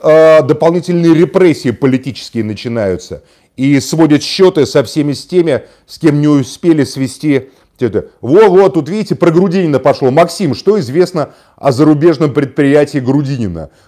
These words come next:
Почему ничего об этом не пишут? Ну, я не знаю, почему не пишут. Вы почему не пишете?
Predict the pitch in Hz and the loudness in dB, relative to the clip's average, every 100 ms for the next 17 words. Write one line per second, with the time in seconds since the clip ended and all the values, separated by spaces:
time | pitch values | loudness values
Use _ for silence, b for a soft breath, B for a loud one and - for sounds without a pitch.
0 | _ 123 - 180 180 156 165 180 156 135 | _ -6 -4 -2 -2 -2 0 4 4 2
1 | 147 135 139 139 110 90 78 57 _ _ | 0 -2 -4 -6 -10 -12 -14 -20 _ _
2 | - 101 131 160 170 175 - 170 143 160 | -6 0 0 2 2 2 0 -4 -2 -4
3 | 147 107 - 65 _ _ - 139 160 151 | -6 -10 -10 -18 _ _ -4 -4 -4 -6
4 | 190 143 127 117 101 87 - - | -4 -4 -6 -10 -10 -12 -18 -20